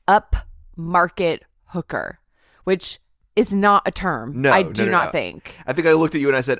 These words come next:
Speaker 2: "I think I would have used the term high end." And they
Speaker 1: Hi-
Speaker 2: use high end every other time.
Speaker 1: Later, right. Or high class.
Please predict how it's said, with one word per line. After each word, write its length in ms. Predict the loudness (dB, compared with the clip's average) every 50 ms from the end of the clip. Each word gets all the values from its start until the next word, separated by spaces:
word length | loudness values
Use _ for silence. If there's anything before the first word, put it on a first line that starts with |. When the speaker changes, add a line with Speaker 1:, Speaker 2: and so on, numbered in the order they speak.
| -6 -12
Speaker 2:
"I 60 | -16
think 240 | -12 -12 -10 -8 -4
I 120 | -2 0
would 140 | 0 0 0
have 80 | -2 -4
used 180 | -6 -6 -8
the 40 | -6
term 200 | -4 -4 -4 -4
high 300 | -4 -4 -2 -2 -2 -2 -2
end." 400 | -2 -2 -4 -6 -8 -12 -14 -18 _ _ -12 -8
And 100 | -4 -2
they 60 | 0 0
Speaker 1:
Hi- 20 | 2
Speaker 2:
use 140 | 0 0 0
high 220 | 0 0 2 2 2
end 140 | 0 -2 -6 -4 0
every 380 | 0 0 2 0 -2 -2 0 -2
other 260 | -2 -2 -2 -4 -4
time. 240 | -4 -4 -4 0 0
Speaker 1:
Later, 600 | 0 0 0 0 0 0 0 0 -2 -4 -4 -6
right. 400 | -8 -4 0 2 2 4 4 2
Or 160 | 2 2 2 2
high 280 | 2 2 2 2 2
class. 880 | 0 -6 -6 -2 2 4 6 6 6 6 4 2 2 0 -6 -12 -14 -16